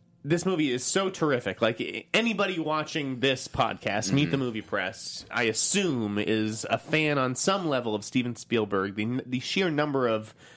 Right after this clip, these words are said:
Speaker 1: incredible movies that he has been involved with is jaw-dropping, and this documentary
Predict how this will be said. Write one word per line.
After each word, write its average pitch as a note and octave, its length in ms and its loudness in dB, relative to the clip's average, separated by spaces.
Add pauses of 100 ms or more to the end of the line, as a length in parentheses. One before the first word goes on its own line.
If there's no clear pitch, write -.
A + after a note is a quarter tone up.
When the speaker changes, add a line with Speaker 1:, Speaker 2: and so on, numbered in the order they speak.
(120)
Speaker 1:
incredible D3+ 640 4
movies C#3 440 2
that G#2+ 120 0
he C3 180 2
has A2+ 160 -2
been A#2 160 0
involved G#2 480 0
with F#2+ 220 -4
is F#2+ 180 -8
jaw-dropping, G2 760 0
and G#2 100 -2
this A2+ 120 -2
documentary A2+ 880 0